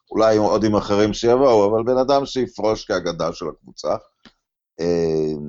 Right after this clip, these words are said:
זה, זה מתחיל להיראות ככה בפעם הראשונה, הוא השתווה השבוע לשיא השערים העונתי שלו. אה, והדבר השני, ה-, ה-, התקופה הממש מזעזעת הזאת, ש-, שחסרים לנו כל כך הרבה שחקנים,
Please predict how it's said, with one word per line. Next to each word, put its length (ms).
זה, 200
זה 200
מתחיל 400
להיראות 400
ככה 280
בפעם 380
הראשונה, 380
הוא 120
השתווה 440
השבוע 580
לשיא 400
השערים 440
העונתי 440
שלו. 480
אה, 600
והדבר 420
השני, 400
ה-, 100
ה-, 360
התקופה 460
הממש 480
מזעזעת 760
הזאת, 420
ש-, 180
שחסרים 680
לנו 180
כל 160
כך 120
הרבה 240
שחקנים, 600